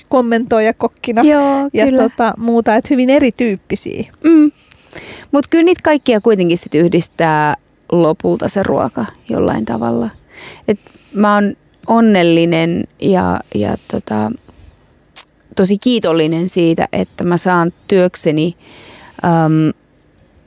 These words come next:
Speaker 2: että tavallaan mun työssä yhdistyy kaikki ne asiat, mitä mä, mistä mä oon ollut kiinnostunut ja mitä mä oon harrastanut niinku about yläasteikäisestä saakka. Et se on,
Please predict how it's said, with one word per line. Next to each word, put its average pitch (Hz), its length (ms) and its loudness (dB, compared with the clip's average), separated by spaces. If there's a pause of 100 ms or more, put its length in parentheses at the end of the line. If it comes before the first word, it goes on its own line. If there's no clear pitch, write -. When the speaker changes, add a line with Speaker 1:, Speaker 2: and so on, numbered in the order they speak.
(180)
Speaker 2:
että 185 80 -6
tavallaan 226 280 2
mun 208 220 0
työssä 226 420 0
yhdistyy 180 640 2 (120)
kaikki 247 520 0
ne 180 240 2
asiat, - 800 -4 (180)
mitä 190 360 -2
mä, 170 220 0 (460)
mistä 202 240 0
mä 185 100 2
oon 165 100 0
ollut 127 180 -2 (180)
kiinnostunut 233 800 0
ja 208 100 0
mitä 180 160 2
mä 165 80 2
oon 160 100 -2
harrastanut 170 840 -4 (720)
niinku - 260 -4
about 120 380 -2
yläasteikäisestä - 1040 -4
saakka. - 500 -8 (1300)
Et - 400 -4 (960)
se 196 220 0
on, 185 260 2